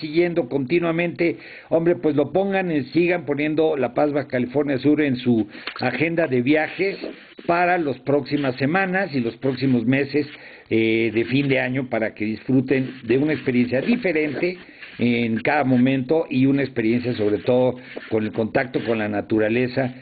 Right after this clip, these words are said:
y descubriendo sabores, olores, como bien mencionas, en el desierto, y además poder descubrir, pues, toda la magia que tiene este destino, este paraíso tuyo, mi querido Iván. Oye, más información, Iván.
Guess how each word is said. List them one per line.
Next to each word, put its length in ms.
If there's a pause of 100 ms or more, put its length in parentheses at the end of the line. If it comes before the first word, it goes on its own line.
(120)
y 80
descubriendo 920 (100)
sabores, 640
olores, 720
como 300
bien 240
mencionas, 560 (340)
en 140
el 120
desierto, 560 (280)
y 180
además 400
poder 320
descubrir, 640 (800)
pues, 180
toda 220
la 80
magia 340
que 120
tiene 400 (260)
este 280
destino, 560
este 240
paraíso 580
tuyo, 440 (300)
mi 120
querido 280
Iván. 400
Oye, 300
más 280
información, 720
Iván. 480